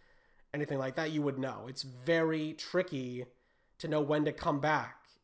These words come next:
and start doing what you're doing on that hamstring. So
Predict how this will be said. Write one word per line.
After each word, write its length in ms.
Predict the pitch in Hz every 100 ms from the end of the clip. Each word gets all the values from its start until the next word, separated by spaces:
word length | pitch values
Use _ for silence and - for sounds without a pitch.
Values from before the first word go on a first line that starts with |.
| -
and 320 | 139 131 131
start 280 | 131 151 135
doing 260 | 139 143 135
what 120 | 135
you're 160 | 135 131
doing 540 | 170 214 135 120 123 - _ _ _ _ _ -
on 180 | 151 165
that 180 | 151
hamstring. 580 | 131 170 180 - - - - _ -
So 540 | - 160 156 151 147